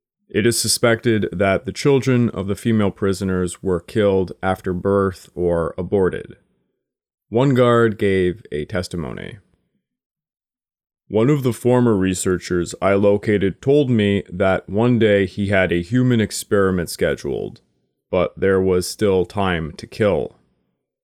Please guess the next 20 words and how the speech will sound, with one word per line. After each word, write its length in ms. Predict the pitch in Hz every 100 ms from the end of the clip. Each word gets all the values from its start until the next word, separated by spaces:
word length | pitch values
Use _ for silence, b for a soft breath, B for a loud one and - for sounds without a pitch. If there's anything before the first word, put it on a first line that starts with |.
| _ _
So 200 | - 82
he 400 | - 165 175 180
and 100 | 107
another 500 | 110 117 117 117 113 -
unit 360 | 95 123 127
member 640 | 101 92 82 60 50 101 -
took 200 | 123 -
the 80 | 117
keys 380 | - 123 117 -
to 100 | 101
the 80 |
cells 580 | 90 - 87 57 50 -
and 160 | - 78
opened 420 | 98 101 101 92
one 320 | 87 82 82 -
that 180 | 82
housed 400 | 95 82 71 -
a 100 | 76
Chinese 600 | 69 - 92 82 69 67
woman. 440 | 101 95 67 50